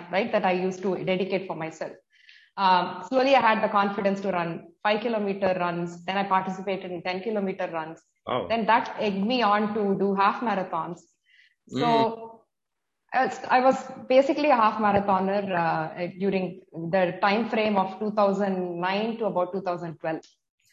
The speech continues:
Speaker 2: So
Speaker 1: Right?
Speaker 2: that is when you dropped
Speaker 1: So
Speaker 2: fifty-five kilos, right?
Speaker 1: Uh, not really. So see,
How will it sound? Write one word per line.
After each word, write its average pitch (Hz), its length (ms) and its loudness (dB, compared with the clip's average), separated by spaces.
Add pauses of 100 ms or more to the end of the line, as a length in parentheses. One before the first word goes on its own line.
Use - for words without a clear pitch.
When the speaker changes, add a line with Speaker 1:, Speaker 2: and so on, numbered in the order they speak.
(140)
Speaker 2:
So 131 100 -2
Speaker 1:
Right? 127 80 2
Speaker 2:
that 139 140 8
is 160 100 0
when 170 140 4
you 165 120 4
dropped 135 440 6
Speaker 1:
So - 220 -16
Speaker 2:
fifty-five 135 320 0
kilos, 98 320 -2
right? 113 240 -4 (1300)
Speaker 1:
Uh, 302 520 6
not 269 360 6
really. 190 340 4
So 330 220 4
see, 339 360 0